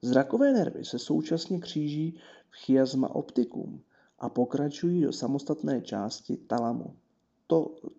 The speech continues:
tohleto centrum, eh, nazýváme jako corpus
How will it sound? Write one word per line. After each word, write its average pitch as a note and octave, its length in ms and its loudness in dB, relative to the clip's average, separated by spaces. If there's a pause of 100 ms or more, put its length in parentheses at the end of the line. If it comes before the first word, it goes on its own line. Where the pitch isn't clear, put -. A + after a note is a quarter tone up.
(600)
tohleto B2 340 4
centrum, C3+ 420 2
eh, B2 400 -2
nazýváme B2 500 2
jako A#2 340 -2 (1000)
corpus D3+ 540 6